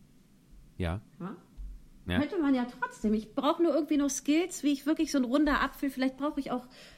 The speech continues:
Speaker 2: ähm, ähm, irgendwas Weiches, wo ich mich dann zusammenknautschen kann. Es wäre ja auch
Speaker 1: Ja.
Speaker 2: toll, wenn ich, also es wäre noch besser. Ich ziehe meinen,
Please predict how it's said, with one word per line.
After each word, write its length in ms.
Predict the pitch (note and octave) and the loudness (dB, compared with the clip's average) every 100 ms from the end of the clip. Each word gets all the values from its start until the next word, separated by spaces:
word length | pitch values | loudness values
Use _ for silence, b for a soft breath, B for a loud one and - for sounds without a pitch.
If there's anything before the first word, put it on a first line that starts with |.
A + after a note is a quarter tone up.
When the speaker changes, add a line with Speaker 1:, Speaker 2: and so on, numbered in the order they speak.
| B A#3+ | B -2
Speaker 2:
ähm, 560 | A#3+ A#3 A#3 A3+ A3+ - b b b _ | 2 4 4 4 2 -2 b b b _
ähm, 340 | G#3+ G#3+ A3 G#3+ | -2 2 2 2
irgendwas 360 | B3+ A#3+ A3+ A3 | 0 -2 -4 -2
Weiches, 440 | C4 A4+ A3+ A3 | -2 -2 -2 -2
wo 100 | G#3 | -2
ich 100 | G#3 | 0
mich 140 | A3 G#3+ | -2 -2
dann 120 | G#3+ | -4
zusammenknautschen 920 | G#3+ C4+ E4 A3 - D#3+ D#3 - D#3 | -2 -2 -2 -2 -2 -4 -4 -8 -12
kann. 220 | - D#3 | -10 -8
Es 120 | E3+ | -2
wäre 100 | G#3+ A#3+ | 0 0
ja 80 | A#2+ | 0
auch 40 | |
Speaker 1:
Ja. 80 | A#2 | 0
Speaker 2:
toll, 300 | G3 B3 D4+ | 2 2 2
wenn 120 | C4+ | 0
ich, 240 | B3 - - | -2 -4 -4
also 160 | A#3+ - C4 | -2 -2 -4
es 100 | C4+ | 2
wäre 140 | D#4+ | 4
noch 200 | E4 G4+ | 4 2
besser. 360 | - F3+ - G3+ | 0 -2 0 -2
Ich 120 | A#3+ | -4
ziehe 220 | - D#4+ D#4+ | 0 4 4
meinen, 440 | C4+ B3 A#3 A3+ | 4 4 4 2